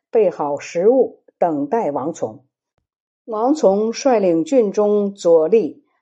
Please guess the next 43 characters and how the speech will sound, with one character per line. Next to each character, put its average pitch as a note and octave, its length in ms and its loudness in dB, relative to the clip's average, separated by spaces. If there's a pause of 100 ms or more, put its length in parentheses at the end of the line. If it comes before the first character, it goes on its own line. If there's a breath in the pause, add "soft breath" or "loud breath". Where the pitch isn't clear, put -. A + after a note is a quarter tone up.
穿 G#3 420 -2
白 F3+ 240 0
色 G#3+ 240 4
衣 A3+ 220 0
服， - 320 -8 (340)
反 C4+ 360 -2
绑 D3+ 220 -4
双 A#3 260 -2
手 - 320 -10 (300)
到 F3+ 240 -2
营 F#3 300 0
门 F3+ 180 -2
投 D3+ 220 -4
降。 A#2 320 -10 (1000)
建 C4 200 2
德 G#3 160 0
亲 C4 280 0
自 B3 180 2
给 D#3+ 140 0
他 G3+ 160 -2
解 F3+ 220 -2
开 G3 180 -2
绳 D#3 240 -4
子， - 260 -12 (300)
同 A#3 220 0
他 G#3+ 200 -2
谈 F3 240 -6
到 E3 240 0
隋 E3 380 0
王 D#3 240 -4
的 F3+ 80 -4
事 E3+ 180 -4
情。 - 280 -14 (680)
王 G3 300 0
从 G3 460 -4
匍 G3+ 300 2
匐 G3 240 -4
在 F#3 220 -4
地， D3+ 340 -8 (220)
非 G#3 340 -2
常 C3 320 -12
悲 C#3+ 180 -6
哀。 - 280 -14